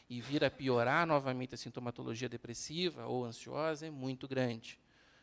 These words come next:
Então, eu nunca vou estar satisfeito, mesmo que o paciente atinja noventa por cento, pelo risco dele ter uma recaída.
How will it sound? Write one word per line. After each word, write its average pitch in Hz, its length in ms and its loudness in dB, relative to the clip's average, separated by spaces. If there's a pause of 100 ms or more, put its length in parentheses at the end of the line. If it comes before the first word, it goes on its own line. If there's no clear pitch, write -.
(120)
Então, 127 340 0
eu 127 80 4
nunca 156 380 0
vou 143 140 -4
estar 127 260 -2
satisfeito, 151 600 -2
mesmo 156 280 -2
que - 100 -14
o 143 40 -14
paciente 131 540 -8
atinja 131 380 -4
noventa 127 360 -2
por 143 180 -10
cento, 110 360 -8
pelo 143 240 2
risco 139 400 0
dele 135 220 -4
ter 127 120 -4
uma 123 160 -2
recaída. 123 640 -4